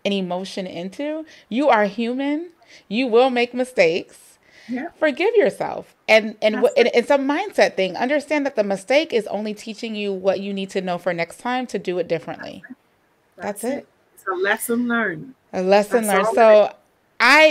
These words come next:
Speaker 1: you know, Gianna is here, and she said that she's glad that she's joined. Gianna, I think, um, said she was from the Cayman Islands. So welcome, Gianna, to the, to the
Speaker 2: Yes,
Speaker 1: show.
Speaker 2: Gianna.
Speaker 1: Thank you for
Speaker 2: Gianna.
Speaker 1: joining. Um, you know, some people said,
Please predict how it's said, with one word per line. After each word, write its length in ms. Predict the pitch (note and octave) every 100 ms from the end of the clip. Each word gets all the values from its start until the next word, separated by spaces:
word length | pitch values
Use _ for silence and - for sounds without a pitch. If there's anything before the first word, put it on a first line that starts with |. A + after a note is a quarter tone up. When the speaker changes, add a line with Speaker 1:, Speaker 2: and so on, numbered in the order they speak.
| A#3
Speaker 1:
you 120 | B3
know, 300 | A3+ G#3+ G#3
Gianna 460 | G3 A3+ A3 C#4+
is 220 | G4 D4 -
here, 400 | - D#3+ D#3+ F3
and 100 | F#3 F#3
she 120 | A3+
said 200 | A3 A3
that 160 | G#3+ G#3
she's 180 | G#3+
glad 440 | G3 F#3 F#3+ A3+ B3
that 140 | C#4+
she's 260 | - B3+ G#3
joined. 360 | F#3 E3 E3+ E3+
Gianna, 320 | A#3 D#4 F#4
I 120 | B3+
think, 420 | - A#3+ C4+ D4 -
um, 280 | A3 G#3 F#3+
said 220 | F#3+ A#3
she 80 | A#3
was 100 | G#3+
from 100 | G#3
the 60 |
Cayman 320 | G3 F#3+ A3 C4
Islands. 480 | G3+ A3 A3 G#3+ G3+
So 160 | G3+
welcome, 640 | G3+ G3 A3+ C4+ B3+ D4 G4 -
Gianna, 440 | G#3+ A3 G#3 G#3 A3
to 180 | A3+
the, 300 | G#3 G3 F#4 F#4+
to 60 |
the 80 | C#4+
Speaker 2:
Yes, 100 | G#3+
Speaker 1:
show. 600 | E4+ E4+ G#3+ G#3+ B3 D4+ D#4 - - -
Speaker 2:
Gianna. 140 | D#4+ -
Speaker 1:
Thank 200 | A#3+ B3
you 120 | A#3+
for 120 | A3+ D4
Speaker 2:
Gianna. 80 | A#3+
Speaker 1:
joining. 880 | A3 A3+ A3 A#3 A#3 G#3 G#3 A#3 -
Um, 380 | G#3+ G3+ G3 G3+
you 160 | A#3
know, 220 | A3+ G3+
some 200 | G3+ A3
people 240 | G#3+ A3+ G#3
said, 540 | G#3 G3 F#3+ F#3+ F#3